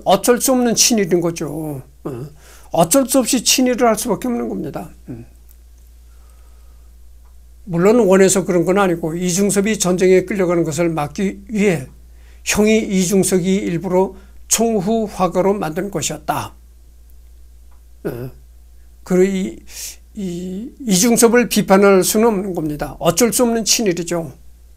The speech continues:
어? 죄라면은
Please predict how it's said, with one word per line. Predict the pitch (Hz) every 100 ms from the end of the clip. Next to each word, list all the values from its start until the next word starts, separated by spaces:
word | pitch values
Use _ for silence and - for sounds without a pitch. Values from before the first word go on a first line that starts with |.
| - - - - -
어? | 156 170 294 - - - - - - - - - - - - - - -
죄라면은 | - 196 214 208 226 240 - -